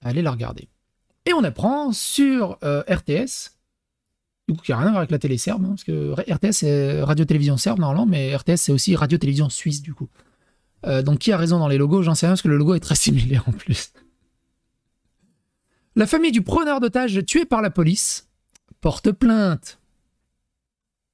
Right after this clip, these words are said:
La mort du requérant d'asile qui a séquestré treize personnes dans un train près d'Yverdon, d'Yverdon,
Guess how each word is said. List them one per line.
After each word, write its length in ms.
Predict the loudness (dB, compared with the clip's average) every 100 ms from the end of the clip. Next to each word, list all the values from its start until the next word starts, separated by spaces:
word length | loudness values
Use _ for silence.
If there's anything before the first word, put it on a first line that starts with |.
| _ _ _ _ _ _ _ _ _ _ _ _ _ _ _ _ _ _ _ _ _ _ _ _ _ -2
La 100 | 0
mort 200 | 2 0
du 120 | 0
requérant 480 | 0 0 0 0 2
d'asile 420 | 0 2 2 2
qui 100 | 2
a 60 | 0
séquestré 720 | 0 0 0 0 2 0 0
treize 420 | -2 -4 -2 -2
personnes 500 | 0 0 2 2 2
dans 200 | 2 0
un 140 | 0
train 420 | -2 -2 0 0 -2
près 360 | -2 0 0
d'Yverdon, 840 | 0 2 2 2 2 0 2 0 -4 _ _ -2
d'Yverdon, 460 | 2 2 2 0